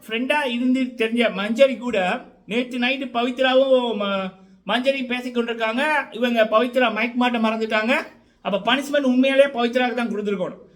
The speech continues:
ஆனா மஞ்சரி முத்துக்கு கு-, கொடுக்குது. அப்ப முத்து வந்து உதவி தான் செஞ்சாரு, மைக்கை கொண்டு வந்து. முத்து ஒண்ணுமே பேசல, பண்ணி போட்டு போயிட்டாரு. சரியா? அப்படி அராஜகம் நடக்குது மக்களே.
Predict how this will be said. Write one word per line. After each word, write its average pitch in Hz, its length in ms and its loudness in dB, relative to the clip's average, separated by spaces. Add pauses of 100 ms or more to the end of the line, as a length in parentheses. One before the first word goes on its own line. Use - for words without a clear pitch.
ஆனா 202 160 0
மஞ்சரி 262 420 2
முத்துக்கு 240 500 2 (480)
கு-, 180 360 2
கொடுக்குது. 190 400 0 (100)
அப்ப 180 200 2
முத்து 220 260 -2
வந்து 269 400 4
உதவி 254 200 2
தான் 269 180 -2
செஞ்சாரு, 208 340 -4
மைக்கை 214 300 -4
கொண்டு 202 160 -2
வந்து. 247 180 0
முத்து 311 260 -2
ஒண்ணுமே 262 320 2
பேசல, 220 360 -6
பண்ணி 220 200 -4
போட்டு 202 200 -6
போயிட்டாரு. 202 420 -2 (280)
சரியா? 254 440 2 (180)
அப்படி 269 460 0
அராஜகம் 233 600 2
நடக்குது 220 340 -2
மக்களே. 214 520 -4